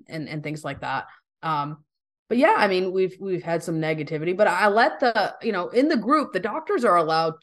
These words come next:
to, to voice their opinions and what they like. And I always say it's not, you, you can't be on the outside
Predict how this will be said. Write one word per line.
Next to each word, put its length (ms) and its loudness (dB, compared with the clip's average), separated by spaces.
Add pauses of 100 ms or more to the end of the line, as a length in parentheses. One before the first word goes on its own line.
(140)
to, 520 -4 (600)
to 460 -6
voice 400 2
their 180 -4
opinions 500 -2
and 120 0
what 160 -6
they 120 -6
like. 300 -10
And 180 -2 (300)
I 80 6
always 220 6
say 120 6
it's 160 2
not, 260 4
you, 140 -2
you 100 -10
can't 220 -4
be 120 4
on 80 4
the 120 2
outside 600 2